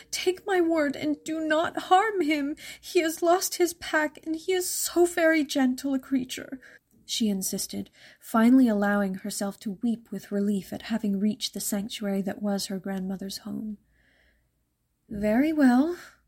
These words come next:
her grandmother replied with wary reluctance. "But this wolf is no male, my dear child. She is clearly pregnant and will give birth soon."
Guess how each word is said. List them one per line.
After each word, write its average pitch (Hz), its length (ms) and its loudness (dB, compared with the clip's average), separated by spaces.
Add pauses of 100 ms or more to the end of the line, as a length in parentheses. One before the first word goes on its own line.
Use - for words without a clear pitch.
(480)
her 214 140 -2
grandmother 190 500 0
replied 190 460 -2
with 196 200 -4
wary 190 400 2
reluctance. 190 680 -6 (500)
"But - 420 -6 (160)
this 226 420 -4
wolf 339 280 2
is 254 140 4
no 233 220 6
male, 202 420 4
my 180 220 -4
dear 190 280 -8
child. - 580 -14 (360)
She 220 220 0
is 202 100 2
clearly 226 480 2
pregnant 196 560 0
and 208 140 -2
will 196 160 0
give 196 260 -6
birth 262 260 2
soon." - 540 -8